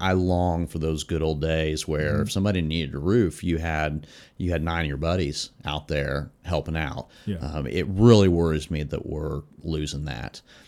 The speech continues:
Speaker 1: And then it, it comes to what you're saying is,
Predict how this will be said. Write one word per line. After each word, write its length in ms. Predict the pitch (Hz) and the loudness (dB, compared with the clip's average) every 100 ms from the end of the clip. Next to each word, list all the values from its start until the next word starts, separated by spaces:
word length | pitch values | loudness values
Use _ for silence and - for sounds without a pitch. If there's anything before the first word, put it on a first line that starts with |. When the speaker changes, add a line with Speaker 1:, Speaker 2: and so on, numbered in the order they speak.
| - | -8
Speaker 1:
And 80 | 82 | -2
then 80 | 82 | 0
it, 200 | 76 - | -2 -2
it 260 | 76 71 | -4 -4
comes 380 | - 90 78 - | -2 0 0 -4
to 600 | - - 82 73 73 69 69 _ _ _ - | -6 -4 -2 0 0 -2 -6 _ _ _ -18
what 300 | - 90 - | -10 -6 -2
you're 180 | 87 104 | 2 2
saying 400 | - 76 71 71 | 2 0 0 -2
is, 300 | 67 64 - | -4 -6 -6